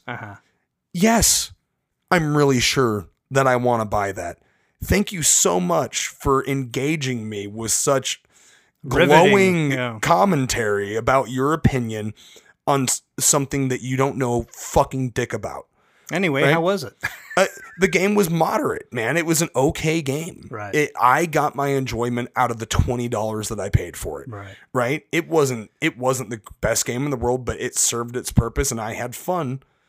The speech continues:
Speaker 2: playing with Bob Sapp.
Speaker 1: Right.
Speaker 2: Right? You know, like, I had a good
Speaker 1: Bob
Speaker 2: time
Speaker 1: Sapp.
Speaker 2: playing with Mirko Krokop. Right?
Speaker 1: Oh, wait, no, I'm thinking of Bob Roop.
Speaker 2: Yeah.
Speaker 1: <laughs>
Speaker 2: So, but
Speaker 1: Remember Bob Roop?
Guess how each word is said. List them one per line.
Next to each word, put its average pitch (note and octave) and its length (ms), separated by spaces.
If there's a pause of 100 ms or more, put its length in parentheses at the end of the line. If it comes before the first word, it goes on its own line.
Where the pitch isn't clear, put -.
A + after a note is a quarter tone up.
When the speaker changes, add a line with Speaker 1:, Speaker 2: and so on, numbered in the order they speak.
(360)
Speaker 2:
playing B2 340
with B2+ 180
Bob G#2+ 280
Sapp. - 420 (300)
Speaker 1:
Right. G2+ 320
Speaker 2:
Right? C3+ 340 (100)
You D3 120
know, C3 180
like, B2 240
I C3 120
had C3 140
a C#3 60
good C3 80
Speaker 1:
Bob G#3 80
Speaker 2:
time F3+ 280
Speaker 1:
Sapp. F#3+ 540 (220)
Speaker 2:
playing C3+ 300
with B2+ 160
Mirko B2+ 400
Krokop. D3 560 (240)
Right? B2 140
Speaker 1:
Oh, D#3 80
wait, D3+ 200
no, C3 160
I'm C3 160
thinking C3 240
of G#2+ 140
Bob A2+ 320
Roop. A2 340 (340)
Speaker 2:
Yeah. A#2 280 (200)
Speaker 1:
<laughs> - 920
Speaker 2:
So, D3 480 (420)
but D#3 200
Speaker 1:
Remember G#3 280
Bob D#3+ 300
Roop? F3 280